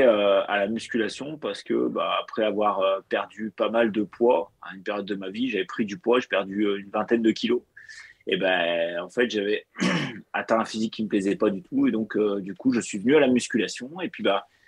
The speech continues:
les choses, euh, s'enchaînant les unes après les autres, j'ai cherché du contenu, cherché à m'informer.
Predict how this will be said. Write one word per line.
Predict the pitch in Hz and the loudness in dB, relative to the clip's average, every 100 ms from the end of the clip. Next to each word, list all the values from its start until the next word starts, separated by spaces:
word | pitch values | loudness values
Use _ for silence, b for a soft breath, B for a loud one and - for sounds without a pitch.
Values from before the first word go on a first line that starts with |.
| b | b
les | 117 | 2
choses, | 113 147 147 120 | 4 6 6 6
euh, | 113 113 110 110 107 107 | 6 6 4 2 0 -2
s'enchaînant | - 131 - 127 131 135 | -6 -8 -6 -4 -4 -2
les | 123 107 | -2 0
unes | 120 | 0
après | 107 - 101 | 0 -2 -6
les | 98 110 | -4 0
autres, | 147 147 | 0 0
j'ai | 110 104 104 | -2 -2 -2
cherché | 101 117 - | -4 -6 -4
du | 110 101 | -4 -6
contenu, | 107 92 127 131 | -10 -8 -6 -6
cherché | - - 110 | -6 -2 -2
à | |
m'informer. | 110 - 101 101 123 - | -2 -4 -6 -6 -6 -8